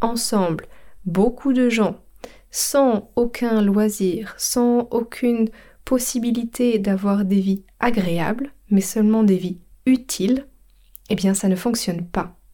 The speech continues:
c'est évident. Mais on ne les a pas écoutés. On n'a pas écouté les personnes qui voyaient déjà le problème. Et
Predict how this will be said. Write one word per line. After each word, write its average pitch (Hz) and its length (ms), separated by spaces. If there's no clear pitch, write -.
c'est - 220
évident. 196 400
Mais 190 420
on 208 100
ne 190 120
les 175 160
a 170 60
pas 226 180
écoutés. - 500
On 196 120
n'a 180 160
pas 233 360
écouté 214 720
les 185 100
personnes 196 600
qui 208 340
voyaient 196 520
déjà 190 340
le 180 100
problème. 185 540
Et - 260